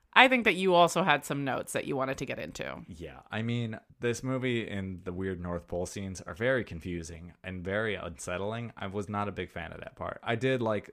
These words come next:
Speaker 2: the other parts of it a lot. So it was, like, one third of the movie, essentially, that I was
Speaker 1: Yeah.
Speaker 2: not a fan of. And the other parts were great. I think the,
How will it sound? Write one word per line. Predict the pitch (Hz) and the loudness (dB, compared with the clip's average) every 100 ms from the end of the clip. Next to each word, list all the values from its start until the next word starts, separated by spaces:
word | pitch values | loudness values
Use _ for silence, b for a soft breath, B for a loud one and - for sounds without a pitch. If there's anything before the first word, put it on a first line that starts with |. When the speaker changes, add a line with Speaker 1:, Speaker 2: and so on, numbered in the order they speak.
| - | -18
Speaker 2:
the | 98 98 92 | -10 -6 -6
other | 90 87 | -6 -6
parts | 87 87 | -6 -6
of | 85 | -8
it | 82 | -10
a | |
lot. | 85 85 - | -10 -10 -14
So | - 135 139 | -6 0 0
it | |
was, | 135 | 2
like, | 160 123 | 0 0
one | 120 143 147 | 0 2 2
third | 117 98 87 | 0 -2 -2
of | 85 | -8
the | 85 | -10
movie, | 87 80 87 | -10 -10 -10
essentially, | - 87 - 90 | -10 -10 -10 -8
that | 90 90 | -8 -8
I | |
was | 85 175 | -8 -4
Speaker 1:
Yeah. | 156 | -4
Speaker 2:
not | - | -4
a | |
fan | - - - - | -8 -14 -14 -20
of. | - | -12
And | 127 | -4
the | 131 123 | -2 0
other | 117 | -2
parts | 107 107 | -2 -4
were | 107 | -6
great. | 107 92 - | -6 -8 -10
I | 104 | -8
think | 123 120 | -6 -4
the, | 120 107 | -2 -2